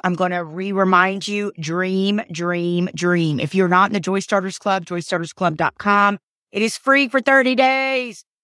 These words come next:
And then it's a cost of a cup of coffee a month. We have a meeting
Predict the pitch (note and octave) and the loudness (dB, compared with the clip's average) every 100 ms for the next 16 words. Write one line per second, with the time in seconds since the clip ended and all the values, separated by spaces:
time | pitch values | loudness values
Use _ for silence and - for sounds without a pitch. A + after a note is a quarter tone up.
0 | - G#3 G#3 G3 G#3 G#3 F#3+ F#3+ F#3+ G3 | -14 -10 -10 -10 -10 -8 -10 -10 -8 -8
1 | F#3 - F3+ F3+ F3 E3+ D#3 D3 E3+ F#3 | -8 -4 -4 -2 -2 0 0 -2 -2 0
2 | F3 E3 E3 F3+ F#3 A3 B3+ | 0 -2 -2 -2 2 4 4